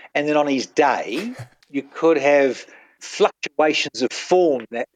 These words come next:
favoured you at times. And I, and I'm really honest about that. Look, I suppose if you break it down, and I'm not really a big stats guru, Jared, I'm, uh, you know, I think, um, I took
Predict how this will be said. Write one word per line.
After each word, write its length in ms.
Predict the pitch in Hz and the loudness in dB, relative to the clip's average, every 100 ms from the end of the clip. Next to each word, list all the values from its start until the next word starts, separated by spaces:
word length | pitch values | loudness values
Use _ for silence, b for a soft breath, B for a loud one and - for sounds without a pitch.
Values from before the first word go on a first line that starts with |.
| _ | _
favoured 480 | _ 185 220 277 - | _ 0 0 0 0
you 80 | 123 | 0
at 100 | - | 0
times. 300 | 127 113 101 | 0 0 0
And 100 | 139 | 0
I, 80 | 165 | 0
and 160 | 170 | 2
I'm 260 | 175 160 151 | 2 0 -4
really 240 | 156 143 | 0 4
honest 280 | 117 143 - | 4 2 -2
about 220 | 107 92 | -4 -2
that. 120 | 98 | 0
Look, 160 | 120 - B B B | -2 -2 B B B
I 40 | |
suppose 300 | 123 160 139 | -2 2 2
if 60 | 120 | 2
you 100 | 120 | 0
break 320 | 147 143 139 | 2 2 0
it 80 | 151 | -2
down, 180 | 131 127 | 0 2
and 100 | 143 | 2
I'm 220 | 156 135 | 0 0
not 240 | 135 - | -2 -2
really 480 | 127 120 113 107 101 B B | 0 2 2 0 -2 B B
a 60 | - _ | -20 _
big 140 | 117 - | -2 -2
stats 500 | - - 123 - - | -4 0 0 -2 0
guru, 320 | 127 123 110 | 4 4 2
Jared, 360 | - 120 117 | 4 4 6
I'm, 180 | 139 131 | 4 2
uh, 40 | 123 b b b b - 120 - | -2 b b b b -20 -20 -6
you 140 | 143 | 0
know, 180 | 127 127 | 4 4
I 100 | 120 | 2
think, 260 | - 127 _ - | 0 -6 _ 0
um, 400 | 120 113 113 110 110 110 110 _ | 2 2 0 -4 -10 -20 _ _
I 120 | - - | -14 -10
took 180 | - | -10